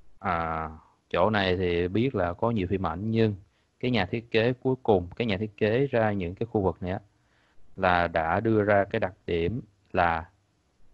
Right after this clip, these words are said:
giống như là nó xây dựng nên cái biểu tượng á, cái chỗ này khu trưng bày mà. Nó xây dựng nên cái biểu tượng là tên lửa và du hành vũ trụ. Có space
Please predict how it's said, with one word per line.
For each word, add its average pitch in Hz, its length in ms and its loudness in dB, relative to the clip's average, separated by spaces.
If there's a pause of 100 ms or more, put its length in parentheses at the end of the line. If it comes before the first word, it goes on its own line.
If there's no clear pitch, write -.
(380)
giống 135 180 2
như 139 100 2
là 107 100 6
nó 117 80 0
xây 113 240 2
dựng 95 180 0
nên 110 100 2
cái 113 80 -2
biểu 110 120 0
tượng 85 260 -2
á, 110 80 -6
cái 120 140 -4 (760)
chỗ 107 120 4
này 107 100 0
khu 107 180 0
trưng 101 160 -4
bày 92 160 0
mà. 92 160 -10 (460)
Nó 139 80 4
xây 117 220 4
dựng 101 160 2
nên 107 160 -2
cái 127 180 0 (120)
biểu 117 220 4
tượng 87 320 0
là 87 500 0 (140)
tên 104 340 2
lửa 87 300 0
và 90 440 0 (1800)
du 113 160 6
hành 98 140 2
vũ 95 120 -2
trụ. 85 220 0 (920)
Có 123 180 -2
space 104 420 0